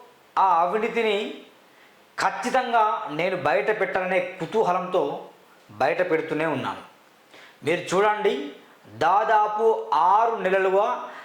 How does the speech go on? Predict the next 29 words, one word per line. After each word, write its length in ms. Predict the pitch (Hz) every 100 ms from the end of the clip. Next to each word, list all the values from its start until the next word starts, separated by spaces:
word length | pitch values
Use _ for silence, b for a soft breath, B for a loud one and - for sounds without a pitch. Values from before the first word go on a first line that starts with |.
| B
హైదరాబాద్లో 960 | - - 202 240 240 202 214 214 190 214
జరుగుతున్న 640 | 139 165 180 190 185 185 185 185 - 139
అవినీతిని 580 | 143 165 180 180 185 156
బయట 400 | 131 151 160 160
పెడుతున్నాను. 720 | 156 165 160 156 170 208 - - B B B
ఇక్కడ 320 | 139 180 160 -
వాసవి 580 | 156 226 220 226 220 -
ఆనంద 340 | 143 190 202 196
నిలయమే 380 | 180 185 185
నేను 180 | 180 180
ఫైట్ 220 | 175 147
చేశాను. 380 | 139 131 123 - - - B B B _
పది 240 | 170 190 247
కోట్ల 400 | - 214 214 214
డిఫర్మేషన్ 800 | 175 170 - 208 190 185 196 165
పంపించారు 440 | 139 135 139 113
నాకు, 200 | 104 - - 127
పది 220 | 139 147
కోట్ల 260 | 147 143 135
డిఫర్మేషన్. 680 | 120 120 147 131 113 - - - _ _ _ _ _ B B B B 120
నా 220 | 123 120
డ్రైయర్ 400 | - 123 160 180
ఇస్తా, 420 | 180 - 151 185
నా 160 | 151 123 -
బనియాన్ 380 | 127 151 170 156
ఇస్తా, 420 | 135 - 147 - - 143
తొడుక్కో 420 | 139 156 - 127
అని 180 | 151 117
చెప్పా. 240 | -